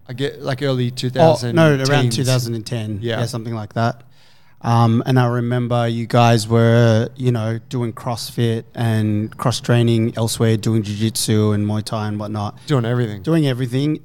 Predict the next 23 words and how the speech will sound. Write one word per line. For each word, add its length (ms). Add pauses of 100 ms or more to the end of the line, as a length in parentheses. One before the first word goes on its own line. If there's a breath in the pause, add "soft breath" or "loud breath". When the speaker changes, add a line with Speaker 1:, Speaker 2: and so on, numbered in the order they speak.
Speaker 2:
And 500 (140)
there 240
we 160
were, 500
knowing 440
we 100
wanted 240
to 140
create 340
something 320
special 640 (460)
in 140
the 60
face 360
of 100
a 40
lot 160
of 60
shit 300
that 160
was 140
out 240
there 300